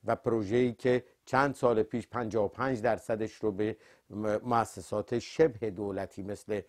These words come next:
صندوق تامین اجتماعی و بازنشستگی کشوری و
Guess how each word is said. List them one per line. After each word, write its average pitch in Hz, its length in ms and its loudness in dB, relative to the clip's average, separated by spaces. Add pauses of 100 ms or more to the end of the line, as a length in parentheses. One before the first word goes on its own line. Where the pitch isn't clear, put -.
(240)
صندوق 110 420 -2
تامین 104 380 -6
اجتماعی 95 500 -8
و 101 80 -2
بازنشستگی 92 960 -8
کشوری 92 540 -10
و 104 100 -2